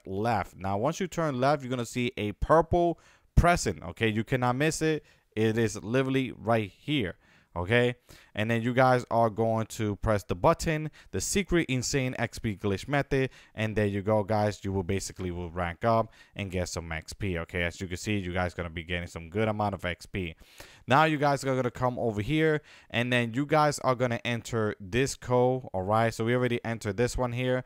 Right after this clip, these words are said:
So now we're gonna go over here on the right side, and we're gonna enter this code, which is going to be eight one three. Okay, so please enter that code.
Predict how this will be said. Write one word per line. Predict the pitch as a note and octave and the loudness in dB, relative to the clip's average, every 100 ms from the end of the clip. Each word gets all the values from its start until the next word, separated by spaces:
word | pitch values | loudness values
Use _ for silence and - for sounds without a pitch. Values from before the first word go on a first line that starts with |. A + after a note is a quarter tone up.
| - - | -8 -20
So | - G#2 | -8 0
now | A2 A2+ | 2 2
we're | |
gonna | A2 G#2+ | 2 -2
go | F#2+ G#2 | 0 0
over | - G2+ F#2+ | 0 -2 -2
here | G2+ G#2+ - | 0 -2 0
on | G2 F2+ | -4 -4
the | F2+ | -4
right | F#2 A#2+ A#2 | 0 0 0
side, | - A#2 A2+ A2+ - - - | 0 0 2 -2 -8 -14 -6
and | G2 | -2
we're | A2 | -2
gonna | - | -4
enter | G#2 - | -6 -6
this | G2 B2+ - | -2 -2 0
code, | B2+ B2 G#2+ | 0 2 2
which | G2+ | -2
is | G2+ F2 | -4 -2
going | A2 A#2 - | 0 0 -2
to | G#2 | -4
be | F#2 G#2 G2+ - | -2 0 0 -2
eight | - A#2+ D3 - - - _ _ _ _ _ | 0 0 0 -4 -10 -12 _ _ _ _ _
one | F2+ F2+ A2+ A2+ A#2+ B2+ - _ _ _ _ _ _ - | -8 -2 2 2 0 -4 -12 _ _ _ _ _ _ -4
three. | G2 F2 D2+ - _ - | 0 0 -4 -14 _ -14
Okay, | F2+ A2+ A2 | 0 2 2
so | - | 0
please | G2 - B2+ - | -4 0 0 0
enter | A#2+ A#2 A#2 | -2 -2 0
that | G#2 G2 | 0 0
code. | - C#3+ D3 | 2 2 0